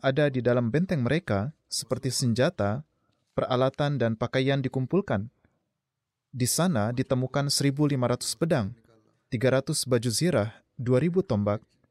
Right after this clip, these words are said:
seribu lima ratus perisai kulit, dan banyak peralatan lainnya. Banyak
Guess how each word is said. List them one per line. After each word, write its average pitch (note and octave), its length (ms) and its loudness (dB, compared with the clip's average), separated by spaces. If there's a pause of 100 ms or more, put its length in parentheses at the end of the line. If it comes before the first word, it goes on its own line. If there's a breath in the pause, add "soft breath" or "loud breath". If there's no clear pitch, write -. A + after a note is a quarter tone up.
(200)
seribu D3+ 480 2
lima B2 240 2
ratus A#2+ 240 -4
perisai C#3 400 -2
kulit, E3+ 320 -2 (1800)
dan C3 400 -2 (800)
banyak C#3+ 480 0
peralatan B2+ 560 -2
lainnya. B2+ 480 0 (4000)
Banyak D3 440 0